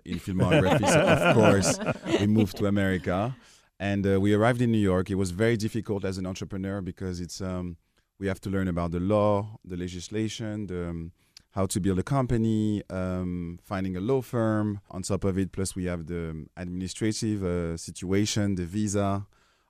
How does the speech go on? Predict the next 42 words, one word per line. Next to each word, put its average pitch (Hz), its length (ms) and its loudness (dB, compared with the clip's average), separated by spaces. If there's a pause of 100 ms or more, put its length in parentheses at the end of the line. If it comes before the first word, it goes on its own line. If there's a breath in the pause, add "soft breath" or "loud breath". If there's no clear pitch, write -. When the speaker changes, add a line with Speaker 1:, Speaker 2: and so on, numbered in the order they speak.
Speaker 1:
all 101 160 0
of 90 160 -2
this. 98 200 -2
So 95 80 -6
it's 92 160 -6
very, 110 340 0
very 98 260 -2
difficult. 87 840 -12
So, 90 320 -8
uh, 87 140 -4
we 92 160 -4
had 101 160 -2
to 101 120 -6
build 98 260 0
this 92 120 -4
company 95 400 -4
for 95 100 -8
the 82 100 -6
past 104 320 -6
two 98 100 -10
years. 92 500 -8 (580 soft breath)
And, 87 280 -6
um, 85 500 -6
this 101 120 -6
is 110 80 -6
the 98 180 -6
first 110 200 4
month 101 280 2
of 87 120 -6
the 92 80 -4
launch, 92 420 -6
so - 140 -14
we're 85 260 -8
very 101 120 0
proud 92 240 -4
of 87 160 -4
it. 90 340 -8 (320 soft breath)
So - 160 -6
what 110 140 4
we 120 100 4
do 117 160 2
exactly, 101 560 0